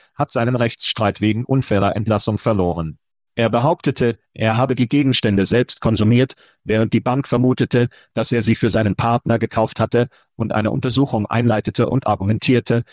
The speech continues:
dass die Ausgaben innerhalb der täglichen Grenze der Bank lagen. Der Richter entschied zugunsten des Arbeitgebers, dass es sich bei dem Thema befand,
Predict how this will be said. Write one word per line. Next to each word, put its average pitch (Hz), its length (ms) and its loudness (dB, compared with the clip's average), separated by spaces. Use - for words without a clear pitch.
dass 120 180 -2
die 135 160 0
Ausgaben 107 560 0
innerhalb 123 360 0
der 127 120 0
täglichen 107 480 -2
Grenze 110 360 0
der 104 100 2
Bank 104 280 -4
lagen. 85 440 -2
Der 113 160 2
Richter 160 300 0
entschied 139 340 0
zugunsten 113 480 0
des 101 180 -2
Arbeitgebers, 113 760 0
dass - 160 0
es 160 100 0
sich 151 160 0
bei 113 100 0
dem 107 160 0
Thema 117 280 2
befand, 120 420 0